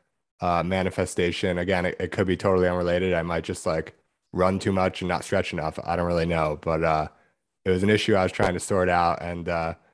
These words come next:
I think, you know, I, I just need to keep going with bass, and, and I think something, uh, eventually, I mean, I know all of my levels aren't optimal, so something will definitely show up and I can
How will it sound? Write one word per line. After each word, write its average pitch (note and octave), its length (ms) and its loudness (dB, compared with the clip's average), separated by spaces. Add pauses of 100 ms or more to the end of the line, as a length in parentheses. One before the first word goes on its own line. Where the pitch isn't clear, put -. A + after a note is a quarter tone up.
(400)
I F#2+ 60 -4
think, G#2+ 400 0
you G2 120 0
know, G2 100 0
I, F2 340 2
I G#2 40 4
just G#2+ 160 0
need G#2 140 2
to F#2 60 -4
keep - 240 -4
going G2+ 460 2
with G#2+ 140 -4
bass, A2+ 300 4
and, G2 140 -4
and F2 120 -6
I E2+ 80 -2
think F2+ 360 -6 (460)
something, F2 680 0
uh, F2+ 180 -2
eventually, F2 480 2
I E2+ 120 2
mean, F2+ 100 2
I F2+ 120 2
know F#2 380 4 (220)
all F#2+ 220 2
of F2+ 80 0
my F2+ 100 0
levels F2 400 0
aren't E2+ 220 0
optimal, E2+ 520 -2
so E2 280 -2
something F#2 320 -2
will F2 80 2
definitely E2+ 540 0
show F2 260 0
up E2 220 0
and E2 100 -4
I E2 80 -4
can E2 300 -6